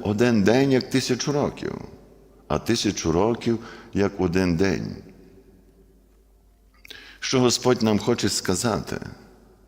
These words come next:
Що Бог посилає на землю до людей, а посилає розуміння? Для кожного із нас. Для кожного із нас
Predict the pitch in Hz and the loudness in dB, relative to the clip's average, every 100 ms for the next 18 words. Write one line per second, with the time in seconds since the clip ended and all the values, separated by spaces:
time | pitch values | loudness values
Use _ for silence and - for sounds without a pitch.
0 | _ _ _ _ _ - - 143 123 117 | _ _ _ _ _ -14 -4 0 2 4
1 | 135 - - - - - 107 101 - 92 | 4 2 -10 -16 -20 -4 0 0 2 4
2 | 110 117 107 85 73 73 90 92 87 82 | 6 6 6 4 2 0 2 2 2 0
3 | 76 76 76 85 76 120 - - - - | 0 0 0 2 0 -2 -6 -16 -20 -6
4 | - - 135 165 160 147 139 127 131 131 | -4 -2 -2 0 4 4 4 2 2 2
5 | 95 65 50 - - - - - - - | 0 0 -4 -10 -16 -20 -20 -20 -20 -20
6 | - - _ _ _ _ _ _ _ _ | -20 -20 _ _ _ _ _ _ _ _
7 | _ - 71 82 80 - - 95 113 117 | _ -6 0 4 4 2 2 4 4 2
8 | 127 127 123 120 117 107 117 - - - | 2 2 0 -2 -2 -2 -4 -4 -8 -10
9 | - - - - - _ _ _ _ - | -14 -20 -20 -20 -20 _ _ _ _ -20
10 | - - - 85 90 95 95 - 120 156 | -20 -20 -10 0 2 2 0 2 4 4
11 | 139 123 113 107 - 82 67 80 90 85 | 4 4 4 2 2 0 2 2 2 2
12 | 98 - - | -2 -4 -10